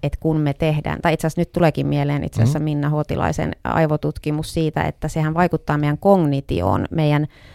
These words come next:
Speaker 1: ö, vaikka muistiin se, että me tehdään käsillä. Eli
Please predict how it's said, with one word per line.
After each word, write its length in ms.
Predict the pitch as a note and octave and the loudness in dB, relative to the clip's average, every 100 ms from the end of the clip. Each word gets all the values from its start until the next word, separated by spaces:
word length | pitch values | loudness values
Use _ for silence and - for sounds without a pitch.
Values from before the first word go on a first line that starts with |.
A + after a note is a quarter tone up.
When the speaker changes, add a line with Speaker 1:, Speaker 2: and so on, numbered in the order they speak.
| - - - - | -20 -20 -16 -4
Speaker 1:
ö, 400 | D#3 C#3+ C#3+ - - - - - - | 2 2 2 0 -6 -20 -20 -14 -2
vaikka 220 | D3+ - | 0 4
muistiin 840 | E3+ A3 G#3 D3+ - - F2+ - C#3+ - | 4 6 4 2 -2 -2 0 0 -2 -2
se, 220 | - E3 - | 4 4 4
että 280 | C#3+ - D3 | 2 2 0
me 200 | C#3+ C#3+ - - - - - - | 2 2 0 -12 -20 -20 -6 2
tehdään 400 | D#3 D#3 C#3+ D3 | 2 2 -2 0
käsillä. 560 | C#3+ - - - - - - - - - | -2 -2 -4 -2 -4 -6 -14 -20 -14 -6
Eli 200 | C3+ C#3 | -4 -4